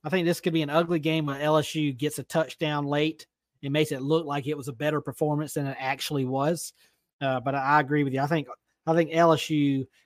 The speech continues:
covers that minus nine and a half. All right, next one. Going to Chapel Hill. The undefeated Golden Gophers of Minnesota out of the Big Ten going on the road at number twenty North Carolina, who once again,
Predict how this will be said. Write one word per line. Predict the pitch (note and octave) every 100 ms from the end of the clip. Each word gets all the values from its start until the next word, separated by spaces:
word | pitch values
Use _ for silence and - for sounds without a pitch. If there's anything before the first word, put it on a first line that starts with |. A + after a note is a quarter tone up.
| _
covers | - E3+ C#3+ C3+ B2 -
that | C3+ B2+
minus | C3+ C#3 C3+ C3 - - _
nine | B2+ B2+ B2+
and | A#2+
a |
half. | A#2 D3+ A#2
All | C#3+
right, | C#3+
next | C#3 F#3 G3
one. | D3 A2 A2
Going | - D#3+
to | E3+
Chapel | - F#3+ G3 G3 D3+
Hill. | G3 E3 A2 - _ _ _ _ -
The | D#3
undefeated | E3+ A3 B3 A#3+ A#3+ B3 F3+ B2+
Golden | D3+ G3 B3+ C#4 A#3
Gophers | G#3 B3 - C3 - - - _ -
of | C3
Minnesota | D3 G#3 G#3+ - G#3+ F3+
out | C#3+ F3+
of | G3
the | D#3
Big | C#3+ F3+
Ten | - F#3+ F3+
going | D#3+ D3 C#3
on | D3 F3+ C4
the | C#4
road | G#3 F3 D#3+ D#3 D3+ D3+ _ _ _ -
at | F3+ G#3+ G3
number | F#3+ F#3+
twenty | F#3 - G3
North | F3+ F3+ F#3
Carolina, | F#3 E3+ D#3+ C#3+
who | D3
once | C3 D#3+ G#3 -
again, | B3 G#3 F#3+ D3+ D3